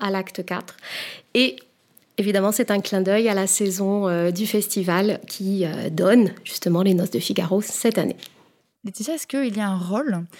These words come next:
Speaker 2: euh, dans votre carrière qui, qui vous a marqué, que vous avez aimé interpréter, ou que, ou un rôle encore qui n'a pas été interprété, qui, dont vous rêvez, <laughs> euh, ou une œuvre de manière
Speaker 1: Oui,
Speaker 2: générale ?
Speaker 1: oui. Alors, euh, je, je partirais sur le rêve.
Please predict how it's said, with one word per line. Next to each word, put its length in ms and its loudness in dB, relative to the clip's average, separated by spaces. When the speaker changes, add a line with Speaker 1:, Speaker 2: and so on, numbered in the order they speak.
Speaker 2:
euh, 640 0
dans 200 0
votre 280 -4
carrière 560 -4
qui, 480 -6
qui 200 -8
vous 200 -4
a 80 0
marqué, 340 -4
que 100 -6
vous 200 -4
avez 220 -2
aimé 120 -2
interpréter, 720 -6
ou 60 -6
que, 460 -4
ou 120 -2
un 100 -2
rôle 280 -2
encore 380 -4
qui 140 -10
n'a 80 -6
pas 180 -4
été 160 -4
interprété, 560 -6
qui, 360 -6
dont 180 -4
vous 100 -4
rêvez, 280 0
<laughs> 180 2
euh, 520 -2
ou 160 -2
une 100 2
œuvre 320 2
de 60 -2
manière 280 2
Speaker 1:
Oui, 60 0
Speaker 2:
générale ? 280 0
Speaker 1:
oui. 120 0
Alors, 320 -2
euh, 220 -2
je, 320 -4
je 320 -8
partirais 400 0
sur 260 -2
le 80 4
rêve. 400 2